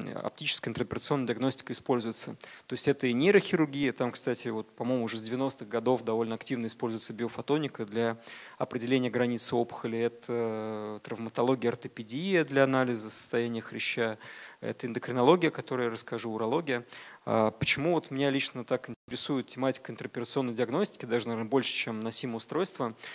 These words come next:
А, потому что здесь нам удалось сделать приборы, которые дошли до клиники, А, ну да, это вот еще один пример того, где используется биофотоника. То есть вот компания Neuralink, да, которая занимается интерфейсами мозг-компьютер,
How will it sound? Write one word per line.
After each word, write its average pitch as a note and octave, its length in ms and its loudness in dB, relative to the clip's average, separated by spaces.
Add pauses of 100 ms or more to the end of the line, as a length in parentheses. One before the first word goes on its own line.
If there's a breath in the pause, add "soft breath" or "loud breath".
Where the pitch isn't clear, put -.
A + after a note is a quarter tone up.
(220 loud breath)
А, A2+ 320 2
потому B2+ 340 0
что B2 460 4 (140)
здесь A2+ 340 2
нам A#2+ 160 2
удалось A#2+ 340 2
сделать A#2+ 520 -2 (140)
приборы, C#3 360 6
которые A#2+ 400 0
дошли A#2+ 300 4
до B2+ 100 -2
клиники, C#3+ 500 -2 (540 loud breath)
А, A2 720 0 (220)
ну C3 260 4
да, B2+ 160 10
это A#2 180 2
вот A2 60 0
еще C3+ 220 6
один B2 180 4
пример C3 300 4
того, B2 480 4 (300 loud breath)
где B2+ 240 4
используется B2+ 440 4
биофотоника. C3+ 640 0
То - 80 -8
есть - 140 -6
вот A#2+ 80 -8
компания B2+ 380 2
Neuralink, B2 500 0
да, B2 160 2
которая A#2 260 -4
занимается A#2+ 680 0
интерфейсами - 580 0
мозг-компьютер, B2+ 800 0